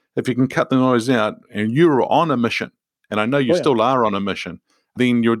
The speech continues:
Speaker 1: you're, you're just gonna keep going forward, which is what Elon Musk is doing too, right? I mean, he's on a mission.
Speaker 2: Yeah.
Speaker 1: And,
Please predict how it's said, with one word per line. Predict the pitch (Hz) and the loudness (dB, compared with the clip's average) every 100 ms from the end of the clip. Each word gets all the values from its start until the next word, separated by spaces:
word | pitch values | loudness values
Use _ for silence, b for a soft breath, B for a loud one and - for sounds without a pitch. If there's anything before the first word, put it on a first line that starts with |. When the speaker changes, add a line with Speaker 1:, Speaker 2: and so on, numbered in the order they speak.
| - | 0
Speaker 1:
you're, | 120 | 0
you're | 117 117 | 0 -2
just | 104 - | -4 -8
gonna | 104 | -8
keep | - 92 | -6 -4
going | 107 98 | -4 -4
forward, | 90 - 101 92 | -6 -4 -4 -4
which | 95 | -6
is | 110 95 b b | -6 -6 b b
what | 156 165 160 | -2 0 0
Elon | 170 170 | 0 2
Musk | 214 185 - | 0 0 0
is | 104 | 0
doing | 95 107 101 | 0 -2 -2
too, | 180 127 | -2 0
right? | 107 | 0
I | 143 | -2
mean, | 127 123 | 0 2
he's | 117 87 | 0 0
on | 110 | 0
a | 143 | 2
mission. | 151 180 - - _ _ _ - | 0 -2 -6 -12 _ _ _ -4
Speaker 2:
Yeah. | 110 | 0
Speaker 1:
And, | 107 107 | 0 0